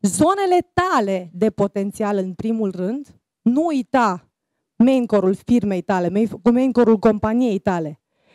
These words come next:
Care este conținutul, care este viziunea, care este punctul de vedere de unde pleci și zona de potențial a pieței în momentul respectiv. Piața cunoaște fluctuații de-a lungul timpului, după cum știți cu toții,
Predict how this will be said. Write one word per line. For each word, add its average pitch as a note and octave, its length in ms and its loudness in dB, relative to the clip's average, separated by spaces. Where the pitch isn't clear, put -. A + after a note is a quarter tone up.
Care D4 220 4
este E4+ 260 2
conținutul, C#4+ 920 0
care C4+ 240 0
este - 220 0
viziunea, A#3+ 640 2
care C4 220 0
este C#4 200 0
punctul D4 420 -2
de G#3+ 100 -2
vedere G#3+ 300 2
de G3+ 80 2
unde F#3+ 200 2
pleci G#3 400 2
și - 200 4
zona F#4 360 4
de F#4+ 60 6
potențial F4+ 720 2
a E4 120 4
pieței C4+ 420 0
în E4 60 -6
momentul D4+ 420 0
respectiv. B3+ 680 -4
Piața F#4 320 2
cunoaște E4+ 380 -4
fluctuații C4+ 600 -2
de-a F3+ 120 -8
lungul A3 240 0
timpului, A#3+ 340 -2
după F#3 180 -8
cum A#3 140 -2
știți A#3+ 280 -2
cu G#3+ 100 -2
toții, G3 480 -2